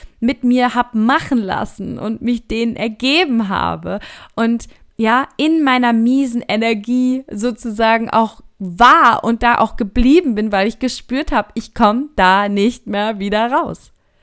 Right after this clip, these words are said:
Und eben einfach mal zu sehen, dass das Leben nicht linear verläuft und dass genau diese Zeiten dazugehören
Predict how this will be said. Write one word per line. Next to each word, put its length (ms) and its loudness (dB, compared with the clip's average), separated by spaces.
Und 260 0
eben 240 -2
einfach 440 0
mal 220 0
zu 160 -6
sehen, 560 -4
dass 540 -4
das 240 -12
Leben 720 -2
nicht 460 -4
linear 500 -4
verläuft 540 -8
und 120 -8
dass 180 -10
genau 600 2
diese 320 -4
Zeiten 460 -4
dazugehören 840 -6